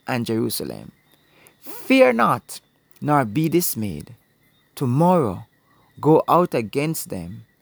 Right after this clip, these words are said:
for the Lord will be with you.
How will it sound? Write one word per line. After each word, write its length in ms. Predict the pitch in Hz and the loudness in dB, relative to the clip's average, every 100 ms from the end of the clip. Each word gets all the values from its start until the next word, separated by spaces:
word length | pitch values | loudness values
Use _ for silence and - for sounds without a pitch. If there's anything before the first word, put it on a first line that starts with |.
| _ _ _ | _ _ _
for 260 | - - 131 | -2 4 4
the 140 | 110 | 4
Lord 600 | 101 101 127 131 131 131 113 | 0 2 4 6 6 4 0
will 280 | 98 101 87 87 | -6 -8 -10 -8
be 420 | 123 127 123 123 - - | -2 0 0 -2 -6 -12
with 380 | - - - - | -14 -14 -16 -18
you. 240 | 277 - | -20 -20